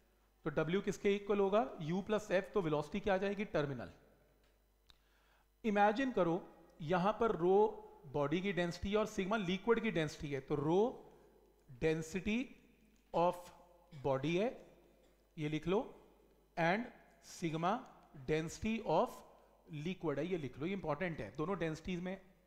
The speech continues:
difference है। ठीक,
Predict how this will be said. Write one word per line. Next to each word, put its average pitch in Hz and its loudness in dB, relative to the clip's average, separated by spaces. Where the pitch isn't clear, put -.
difference 147 -10
है। - -20
ठीक, 185 -6